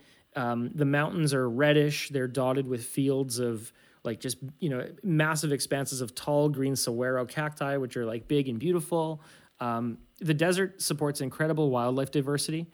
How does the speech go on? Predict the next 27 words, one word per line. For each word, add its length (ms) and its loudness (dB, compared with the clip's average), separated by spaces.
everything 340 0
from 180 0
unique 360 0
birds 460 -2
to 100 -6
lizards 400 -4
and 100 -8
snakes. 460 -6
And 460 -2
just 200 -2
speaking 300 -2
for 100 -8
myself, 400 -4
I 80 4
love 220 4
getting 220 0
out 160 -2
there 160 0
and 120 0
hiking 320 -2
all 160 -2
the 80 -6
trails 580 -4
and 120 -2
the 40 -2
mountains, 520 -2
uh, 420 0